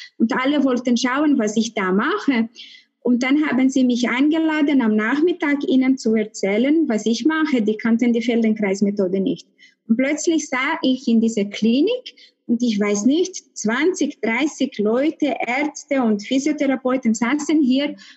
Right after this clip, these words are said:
und wollten von mir erfahren, was ich für eine Methode habe. Ja, und diese, diese Erfahrung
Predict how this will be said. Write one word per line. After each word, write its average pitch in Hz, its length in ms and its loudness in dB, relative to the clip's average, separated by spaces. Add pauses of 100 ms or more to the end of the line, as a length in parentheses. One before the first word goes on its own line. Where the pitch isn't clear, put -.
(160)
und 220 180 0
wollten 277 400 2
von 233 200 4
mir 277 220 2
erfahren, 254 560 0
was 220 160 0
ich 226 160 0
für 233 140 0
eine 247 160 2
Methode 302 600 0
habe. 196 300 -4 (960)
Ja, 285 400 0
und 269 260 0 (280)
diese, 392 560 0 (160)
diese 349 340 0
Erfahrung 233 920 -2